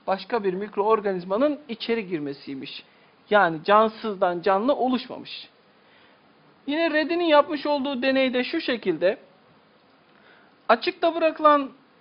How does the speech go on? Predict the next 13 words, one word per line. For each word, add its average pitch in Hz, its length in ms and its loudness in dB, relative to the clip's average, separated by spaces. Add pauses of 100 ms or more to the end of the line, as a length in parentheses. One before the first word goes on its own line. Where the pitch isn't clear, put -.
(340)
balık 285 520 4
ve 262 80 8
et 302 240 2
parçaları 254 720 4 (920)
eğer 294 400 6
üzeri 269 380 -2
kapatılmazsa 269 1000 2 (920)
belli 294 300 -2
bir 320 60 -4
zaman 302 360 6
sonra 294 300 2
sinek 311 440 0
oluşturuyor. 143 540 -6